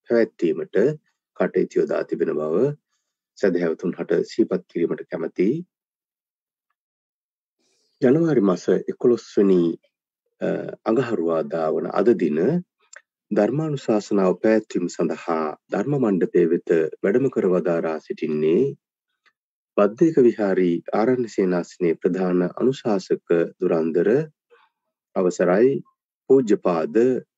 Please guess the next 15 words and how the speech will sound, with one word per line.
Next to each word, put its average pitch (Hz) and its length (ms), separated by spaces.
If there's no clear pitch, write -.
වෑගොඩපොළ 90 600
විමල 123 280
ඥාන 80 420
ගරු 92 240
ස්වාමින් 101 520
වහන්සේයි. 78 640
ගෞරවනීය 101 500
ස්වාමින් 156 440
වහන්සේව 90 520
සාදුකාරයක් 98 960
දී 90 280
පාද 135 280
නමස්කාර 92 600
පූර්වකව 82 600
පිළිගනිමු. 90 640